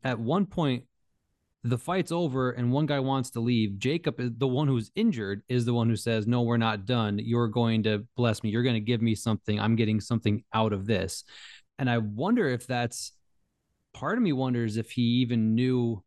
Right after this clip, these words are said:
he was fighting, uh, an angelic, a spiritual being,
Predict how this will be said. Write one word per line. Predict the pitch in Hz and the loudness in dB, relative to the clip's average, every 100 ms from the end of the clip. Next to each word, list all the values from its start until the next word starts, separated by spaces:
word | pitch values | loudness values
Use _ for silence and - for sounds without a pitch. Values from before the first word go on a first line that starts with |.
| _ _ _ _ _ _ _ | _ _ _ _ _ _ _
he | - 143 | -6 0
was | 131 117 - | 2 0 -2
fighting, | - 127 120 120 113 110 120 _ _ _ _ _ - | -4 -2 2 2 2 0 -6 _ _ _ _ _ -6
uh, | 120 113 110 - | -2 0 -2 0
an | 113 | 0
angelic, | 110 104 131 131 123 | 0 0 0 0 -2
a | 107 | -4
spiritual | - - 131 123 117 101 | -6 0 2 2 -2 -4
being, | 98 151 175 117 101 98 | -2 0 2 0 0 -4